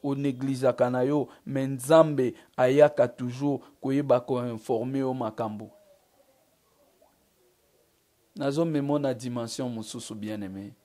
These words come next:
Eza na bato mosusu balalaka balota ya bandoto,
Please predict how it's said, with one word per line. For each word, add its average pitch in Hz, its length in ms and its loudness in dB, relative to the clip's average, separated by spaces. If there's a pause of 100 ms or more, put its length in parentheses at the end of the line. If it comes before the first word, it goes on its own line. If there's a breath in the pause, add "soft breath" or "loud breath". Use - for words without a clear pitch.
(840)
Eza 120 260 -4
na 135 120 2
bato 123 300 -4
mosusu 113 460 -8
balalaka 104 600 -2
balota 104 420 -6
ya 95 100 -6
bandoto, 101 640 -10